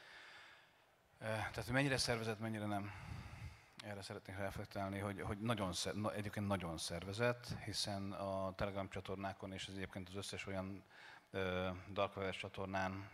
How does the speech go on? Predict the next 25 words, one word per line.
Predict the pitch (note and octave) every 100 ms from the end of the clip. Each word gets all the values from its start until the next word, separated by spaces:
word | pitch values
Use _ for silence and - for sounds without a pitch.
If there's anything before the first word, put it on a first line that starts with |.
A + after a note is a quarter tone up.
| -
amit | G#2 F#2+ F2+
követünk, | - G#2 - A#2+ A2+ - - - -
ott | -
látjuk | A2 G#2+ - G2 -
azt, | G2+ -
hogy, | G2+ -
hogy | - G2
a, | G2 C2 F#2
a, | F#2+ -
az | F2+
Osintot | G#2 - A2 F#2+ G2
megcsinálják, | G#2 F#2+ - G2 F#2 F#2+ F#2
egyébként | G2 F#2+ - F#2 F2+ F#2+
a | F#2+ - - -
Reconnaissance | - G2 G#2+ G#2 G#2 -
megcsinálják, | F#2+ F#2 G2+ F#2 F#2 F#2 F2+ - - - -
feltárják | - G#2+ G2+ - G#2 G2 F2+
az | F#2+
infrastruktúrát, | F2+ F#2 - F#2 F#2+ F2+ -
közzéteszik. | - G2 G2+ F#2+ G2+ - G#2 - - - - - - - -
Közzéteszik | B2+ B2 A#2 A2 A#2
azt | A2+ A2+ -
is, | G#2 G2+ - -
Docker | A2 A#2+ - - A2+ -
image-eket | A#2+ A2+ G2 F#2+ F#2 -